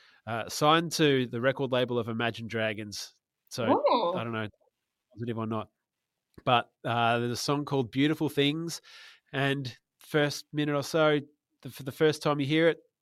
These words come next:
Speaker 1: sounds kinda nice, feels a bit like a Dean Lewis thing. All right, cool,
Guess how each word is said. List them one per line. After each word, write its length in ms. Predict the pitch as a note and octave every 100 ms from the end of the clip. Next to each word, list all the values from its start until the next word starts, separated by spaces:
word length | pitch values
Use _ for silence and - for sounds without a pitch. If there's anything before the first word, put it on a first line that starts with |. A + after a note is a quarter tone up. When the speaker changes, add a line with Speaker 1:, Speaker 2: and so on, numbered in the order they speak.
| _
Speaker 1:
sounds 340 | - F3 D#3+
kinda 260 | - C3+ A2
nice, 480 | G2+ A#2 A#2 - - _ -
feels 240 | D#3 A#2+
a 20 |
bit 160 | A2+ A2+
like 200 | A#2 -
a 40 |
Dean 300 | G#2 A#2+ A#2 A2+
Lewis 260 | A#2 A2
thing. 320 | - A#2+ A#2 A#2 _
All 80 | E3+
right, 220 | A#2+ A2+ - -
cool, 340 | - G#2